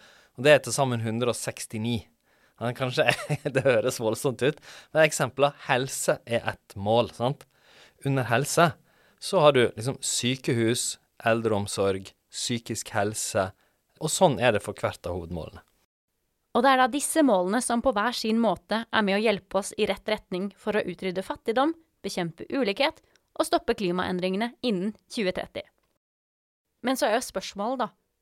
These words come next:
Speaker 2: hvor realistisk er det at vi, alle land i verden, privatpersoner som deg og meg, organisasjoner og næringsliv, skal nå disse målene på så kort tid?
Speaker 1: Altså, jeg tror jeg må være ærlig og si at,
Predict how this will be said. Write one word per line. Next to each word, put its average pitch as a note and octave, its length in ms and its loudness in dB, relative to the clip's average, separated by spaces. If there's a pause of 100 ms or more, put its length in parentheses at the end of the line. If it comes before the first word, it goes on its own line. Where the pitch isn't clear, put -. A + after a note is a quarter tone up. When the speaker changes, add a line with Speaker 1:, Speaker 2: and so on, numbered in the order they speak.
Speaker 2:
hvor A#3 160 2 (140)
realistisk B3 760 -4
er G3+ 160 -2
det A3+ 60 -2
at A#3 140 -8
vi, C4 120 -6 (520)
alle A3 240 2
land G3 200 -2
i A3+ 80 -4
verden, G3+ 480 -6
privatpersoner G3 800 -4
som F#3+ 300 -4 (100)
deg F3+ 220 -2
og F3+ 80 -2
meg, G#3 240 -4 (420)
organisasjoner A3 800 -4 (220)
og A3+ 180 2
næringsliv, C4 540 -2 (340)
skal C#4 280 -2
nå A3+ 340 0
disse C#4+ 240 -6
målene B3+ 320 -4 (180)
på C4 160 -2
så G#3 320 -4
kort C4+ 320 -2
tid? D#4 220 -4 (760)
Speaker 1:
Altså, F#3 140 0
jeg G3 80 4
tror G#3 100 8
jeg F3 60 4
må D#3 80 8
være C3+ 180 4
ærlig E3 200 2
og - 40 -6
si E3 220 4
at, - 160 -10